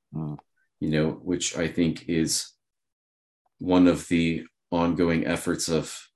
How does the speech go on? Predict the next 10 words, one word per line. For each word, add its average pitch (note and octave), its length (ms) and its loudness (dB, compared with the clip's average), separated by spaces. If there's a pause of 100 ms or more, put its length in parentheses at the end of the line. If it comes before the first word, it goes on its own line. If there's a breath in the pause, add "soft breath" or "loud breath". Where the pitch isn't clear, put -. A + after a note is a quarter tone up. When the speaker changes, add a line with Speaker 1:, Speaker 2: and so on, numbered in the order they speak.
(160)
Speaker 2:
man E2+ 300 2
across D#2 420 2
time, A2 520 2 (600)
because E2 760 -2 (100)
our, D2+ 520 -2 (260)
you E2 80 -4
know, C#2+ 300 -4 (720)
science G2+ 440 4
is, - 380 0 (840)
uh, C2 400 -4